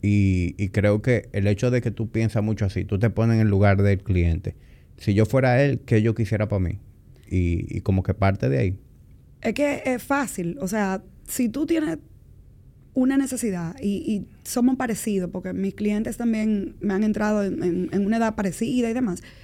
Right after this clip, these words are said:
Speaker 2: es simplemente, "¿Qué tú quieres?". Eso mismo voy a querer yo. Si, si, si entramos aquí, hay una filtración grandísima. Tú la vas a ver, yo la voy a ver también. Entonces, yo no te puedo decir que está limpio, porque no es
Speaker 1: Claro.
Speaker 2: así. Es sentido común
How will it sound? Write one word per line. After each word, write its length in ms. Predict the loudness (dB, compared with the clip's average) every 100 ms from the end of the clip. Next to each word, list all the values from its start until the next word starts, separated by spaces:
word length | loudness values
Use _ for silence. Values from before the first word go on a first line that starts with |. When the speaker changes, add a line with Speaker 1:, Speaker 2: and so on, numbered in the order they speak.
| -20 -20 -6
Speaker 2:
es 140 | -2 0
simplemente, 760 | 2 2 4 4 2 0 -4 -2
"¿Qué 140 | 0 0
tú 100 | 0
quieres?". 360 | 0 0 0
Eso 180 | -2 -2
mismo 220 | 0 0
voy 120 | 0 -4
a 40 |
querer 180 | -6 -4
yo. 140 | -6 -8 -16 -20 -20 -20 -20 -16
Si, 280 | -4 -2 -2
si, 280 | -2 0 0 -4 -14 -20
si 140 | -2 2
entramos 380 | 4 4 2 2
aquí, 240 | 0 2
hay 100 | 2
una 140 | 0
filtración 720 | 0 -2 -2 0 0 0 -4 -10 -12 -4
grandísima. 560 | 0 0 0 -4 -6 -8 -18 -14
Tú 160 | -4 -2
la 100 | 0
vas 100 | -2
a 40 |
ver, 160 | -2 -2
yo 80 | -2
la 60 |
voy 120 | 0 -2
a 40 |
ver 140 | -4
también. 340 | -6 -8 -8 -12 -18 -20 -20 -20 -16
Entonces, 240 | -4 -2 0
yo 60 |
no 60 | -2
te 80 | -2
puedo 160 | -2
decir 360 | -2 -2 -4 -8 -18 -20 -20 -8
que 100 | -6
está 140 | -2
limpio, 320 | 0 0 -2 -10 -16 -20 -20 -14
porque 160 | -6 -2
no 60 |
es 40 | -2
Speaker 1:
Claro. 60 | -2
Speaker 2:
así. 200 | -6 -10 -16 -20 -20 -20 -20 -14 -8
Es 120 | -6
sentido 360 | -2 -2 -2 0
común 340 | 0 0 -4